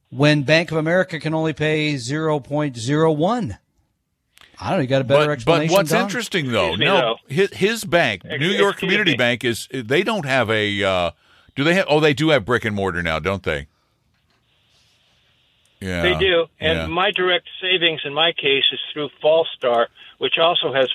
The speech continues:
Speaker 3: brick and mortar here in my Seattle area. So, uh,
Speaker 2: Hold on.
Speaker 3: that lack of services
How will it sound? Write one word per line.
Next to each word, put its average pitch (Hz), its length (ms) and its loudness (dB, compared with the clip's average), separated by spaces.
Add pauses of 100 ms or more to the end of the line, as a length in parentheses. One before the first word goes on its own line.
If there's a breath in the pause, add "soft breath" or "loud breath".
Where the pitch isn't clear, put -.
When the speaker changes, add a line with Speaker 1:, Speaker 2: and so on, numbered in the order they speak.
Speaker 3:
brick 139 200 -2
and 120 140 -2
mortar 117 340 2
here 135 300 -2
in 123 120 -2
my 123 180 0 (120)
Seattle 127 380 2
area. 101 440 -2 (600 loud breath)
So, 131 600 2
uh, 135 140 0
Speaker 2:
Hold 95 140 -6
on. 87 200 -6 (240)
Speaker 3:
that 165 360 0
lack 160 380 0
of 131 80 -6 (120)
services 165 420 0